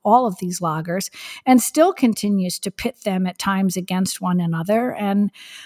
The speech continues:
um, it, it, it affects people who watch it because they understand this is not an easy subject to digest.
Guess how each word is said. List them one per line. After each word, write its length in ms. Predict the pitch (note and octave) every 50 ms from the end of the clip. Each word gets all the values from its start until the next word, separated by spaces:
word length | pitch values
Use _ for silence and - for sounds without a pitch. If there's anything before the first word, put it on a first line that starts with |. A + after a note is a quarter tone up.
| - _ -
um, 480 | A#3+ A#3 A#3 A#3+ A#3+ A#3 A#3+ B3 B3+ - _ _ _ _ _
it, 180 | - D4 C#4+ - _
it, 220 | - C#4 A#3+ B3 - _ _ _ _ _ -
it 100 | D#4 D4
affects 400 | D4 C#4 - - F4+ G4+ - -
people 320 | - - E4 D#4+ - D4 A#3
who 120 | B3 C4
watch 420 | A#3+ G#3+ B3+ B3+ C4 C#4+ - -
it 100 | B3+ A3
because 320 | - B3 - - A#3+ A3 -
they 180 | - A#3+ A3+ -
understand 840 | - B3 B3 C4+ C4+ C4 - - - - B3 A#3+ A#3+ A3+ A3 A3+ - -
this 400 | G#3+ G3 A#3+ B3 C4 B3+ - -
is 180 | C#4 B3+ B3+
not 340 | A#3+ A3+ A3 A3 A3 A3+ A#3
an 140 | A#3 A3+ A3+ A3+
easy 400 | A3+ A#3 A3 A3 G#3 G3+ A3 A3
subject 560 | G3+ - - G3+ F#3 F#3 F#3 - F#3+ F#3 -
to 80 | - F#3
digest. 760 | F3+ - F3+ F3 E3+ - F3 E3 - F3+ - - - -